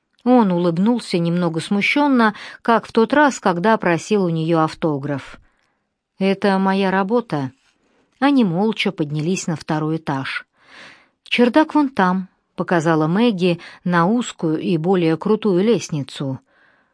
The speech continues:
"И, кстати, в доме ничего не пропало".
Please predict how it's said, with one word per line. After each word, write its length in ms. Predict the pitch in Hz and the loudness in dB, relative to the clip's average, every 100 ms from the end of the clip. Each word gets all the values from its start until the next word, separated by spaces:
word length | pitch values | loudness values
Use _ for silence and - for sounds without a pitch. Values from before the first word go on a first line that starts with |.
| _ - | _ -6
"И, 160 | 165 151 | -4 -4
кстати, 560 | - 262 277 - 165 | -2 0 0 0 0
в 100 | 147 | 0
доме 560 | 147 233 262 247 240 226 | 0 2 4 2 0 0
ничего 500 | 175 170 - 180 226 | -2 -2 -2 -2 0
не 120 | 240 | -2
пропало". 640 | 220 196 170 135 131 131 | -2 -4 -4 -6 -6 -8